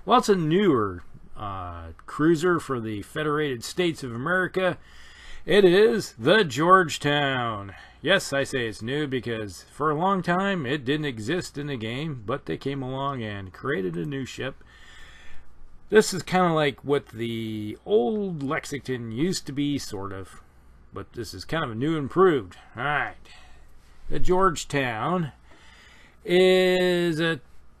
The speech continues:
decent, good, uh, little, uh, ship that can. It, uh, fills a niche, uh, if you got the points to do it. Now, considering the points for the Georgetown, it's variable.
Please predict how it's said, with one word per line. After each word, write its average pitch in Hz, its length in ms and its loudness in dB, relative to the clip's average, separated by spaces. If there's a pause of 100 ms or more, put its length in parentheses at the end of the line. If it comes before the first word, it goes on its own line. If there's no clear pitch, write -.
(160)
decent, 254 420 2 (160)
good, 247 380 -4
uh, 208 880 0
little, 190 360 0
uh, 143 480 -2 (400)
ship - 320 -2
that - 160 -12
can. 156 560 -4
It, 120 160 -10 (280)
uh, 139 220 -6
fills 190 300 4
a 151 60 2
niche, 160 480 -2 (920)
uh, 117 60 -4
if 123 460 -2
you 120 100 -4
got 131 220 2
the 104 80 -10
points 139 400 -4
to 123 120 -4
do 123 220 2
it. 233 180 0 (1120)
Now, 123 500 -6 (220)
considering 165 480 -6
the 98 80 -10
points 151 460 -6
for 120 160 -8
the 107 260 -4
Georgetown, 120 760 -6 (400)
it's 208 180 0
variable. 190 540 0